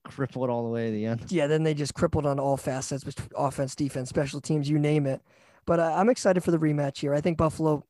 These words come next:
Speaker 2: like I talked about earlier, they're for real. And I, I wanna see them against Kansas City again. I wanna see them run it back.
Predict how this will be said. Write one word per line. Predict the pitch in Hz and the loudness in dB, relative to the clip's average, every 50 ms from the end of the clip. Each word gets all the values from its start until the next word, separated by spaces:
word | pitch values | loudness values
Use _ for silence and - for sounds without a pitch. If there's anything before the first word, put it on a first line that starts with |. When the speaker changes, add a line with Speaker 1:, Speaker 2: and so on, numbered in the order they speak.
| _ _ | _ _
Speaker 2:
like | 147 147 - | -10 -4 -4
I | 165 | -2
talked | - - 175 170 - | 0 0 0 0 0
about | 175 175 165 | 0 4 4
earlier, | 170 165 160 160 147 139 | 6 6 6 4 2 2
they're | 131 147 147 | 0 -2 0
for | - 175 160 | 0 2 2
real. | 165 160 147 117 - _ _ _ _ _ _ _ _ _ | 4 2 2 0 -4 _ _ _ _ _ _ _ _ _
And | - 135 | -6 -4
I, | 139 143 143 143 - | -2 -2 -4 -4 -4
I | - | -4
wanna | 147 147 151 160 160 | -2 2 2 2 2
see | - - 190 | 2 2 2
them | 175 175 165 | 4 4 4
against | 165 160 165 156 - | 4 2 2 0 0
Kansas | - 165 160 156 156 147 | -2 -2 -2 0 -2 -4
City | - 165 156 156 | -2 0 0 0
again. | 151 143 139 107 107 - | 0 0 -2 -6 -6 -8
I | - - | -10 -8
wanna | 110 123 139 147 147 | -4 -2 0 0 0
see | - - 165 | 2 2 2
them | 160 151 | 2 2
run | 151 151 151 | 2 2 2
it | 143 | 2
back. | - 123 101 - - | 0 -2 -2 -4 -10